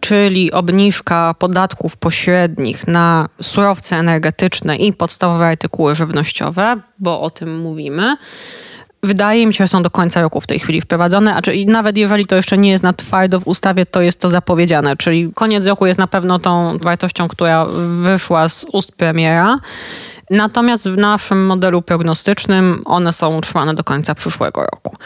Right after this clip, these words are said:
Zanim liczbą dnia dzisiaj stało się siedemnaście i dwie dziesiąte procenta, to wczoraj liczbą dnia było dziesięć. Tyle wyniosła inflacja w Niemczech we wrześniu według wstępnego szacunku.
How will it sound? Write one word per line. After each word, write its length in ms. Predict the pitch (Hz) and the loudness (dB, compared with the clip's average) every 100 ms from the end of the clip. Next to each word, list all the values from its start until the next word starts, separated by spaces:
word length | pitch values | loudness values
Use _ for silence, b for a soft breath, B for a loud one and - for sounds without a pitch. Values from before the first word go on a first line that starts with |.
| B B B B B - | B B B B B -2
Zanim 460 | 208 240 240 220 - | 0 2 2 2 0
liczbą 480 | 214 214 208 208 196 | 0 2 2 2 2
dnia 300 | 185 196 190 | 2 2 2
dzisiaj 400 | 190 185 185 185 | 2 2 0 0
stało 340 | 196 - 185 180 | -4 0 2 2
się 140 | 185 | 2
siedemnaście 560 | - 180 185 180 - 180 | 0 2 4 4 2 -2
i 20 | |
dwie 180 | 175 175 | 0 0
dziesiąte 360 | 170 175 175 | 0 -2 -4
procenta, 440 | 165 165 226 233 190 | -2 0 0 0 0
to 100 | 175 | -4
wczoraj 260 | - 185 | 0 0
liczbą 420 | 170 175 180 170 | 0 0 0 0
dnia 380 | 170 165 165 165 | 2 2 4 2
było 440 | 113 165 175 165 165 | 0 0 0 2 2
dziesięć. 720 | 165 175 160 - 196 254 - | 2 2 2 2 2 2 0
Tyle 240 | - 196 | 0 0
wyniosła 420 | 175 180 185 190 175 | 2 2 2 0 0
inflacja 640 | 175 - 175 - 175 170 | -2 0 -2 0 0 0
w 80 | 170 | 2
Niemczech 600 | 175 160 160 - - - | 4 4 0 -2 -8 -8
we 120 | - | -6
wrześniu 380 | 165 165 151 - | 0 0 0 -4
według 260 | - 147 - | -6 -6 -10
wstępnego 600 | - - 170 - 165 170 | -14 -8 -6 -4 -4 -4
szacunku. 720 | - 156 - 147 165 190 277 | -4 -6 -6 -6 -4 0 -2